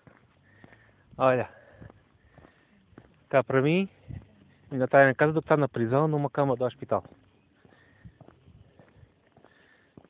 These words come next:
Se porventura sair ilesos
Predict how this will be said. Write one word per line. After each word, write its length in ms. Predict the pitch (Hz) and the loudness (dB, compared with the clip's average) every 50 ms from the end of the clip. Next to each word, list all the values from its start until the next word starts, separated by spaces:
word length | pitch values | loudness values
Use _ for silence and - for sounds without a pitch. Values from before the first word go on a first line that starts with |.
| _ _ _ _ _ _ | _ _ _ _ _ _
Se 540 | - 117 113 113 107 110 110 107 107 107 107 - - - - - _ _ _ _ _ _ - - _ - - - _ _ _ _ _ _ _ _ - - _ _ _ _ _ _ _ _ _ _ - - - _ _ _ _ _ _ _ _ _ - - - _ - | -6 -4 -2 -2 -4 -4 -6 -10 -12 -14 -16 -20 -20 -20 -20 -20 _ _ _ _ _ _ -20 -20 _ -20 -20 -20 _ _ _ _ _ _ _ _ -20 -20 _ _ _ _ _ _ _ _ _ _ -20 -20 -20 _ _ _ _ _ _ _ _ _ -20 -20 -20 _ -10
porventura 540 | - 123 120 117 127 127 117 - 135 123 113 | -10 -8 -4 -2 -2 -2 0 0 0 -2 -2
sair 320 | - 135 127 127 127 127 | 0 0 2 2 4 2
ilesos 580 | 127 127 139 135 127 123 120 - - - - | 2 2 2 0 0 -4 -8 -16 -20 -20 -20